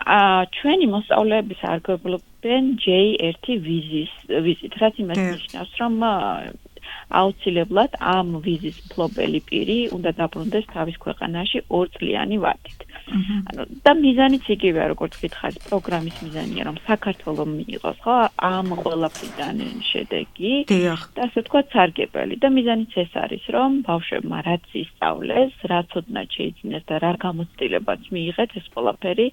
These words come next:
Speaker 1: თავიანთ, ე, ოჯახებს, თავიანთ მეგობრებს,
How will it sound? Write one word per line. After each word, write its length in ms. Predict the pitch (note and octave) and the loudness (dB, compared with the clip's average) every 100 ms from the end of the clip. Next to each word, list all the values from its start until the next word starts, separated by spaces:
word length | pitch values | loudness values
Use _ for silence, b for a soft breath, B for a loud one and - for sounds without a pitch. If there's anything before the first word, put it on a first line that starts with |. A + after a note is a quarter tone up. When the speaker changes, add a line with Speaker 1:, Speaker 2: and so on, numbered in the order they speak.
| B B B | B B B
Speaker 1:
თავიანთ, 500 | - G3 G#3 B3 B3 - | -2 0 2 0 0 0
ე, 140 | G3 E3 D#3+ - - | 2 4 2 -2 -2
ოჯახებს, 720 | F3 E3+ D#3+ D#3+ - D#3+ - | -2 0 -2 -2 -4 -6 -6
თავიანთ 460 | F#3 D#3 E3+ G3 - | -6 -4 -2 -4 -2
მეგობრებს, 720 | E3+ E3 E3+ D#3+ E3 E3 | -2 0 -2 0 0 0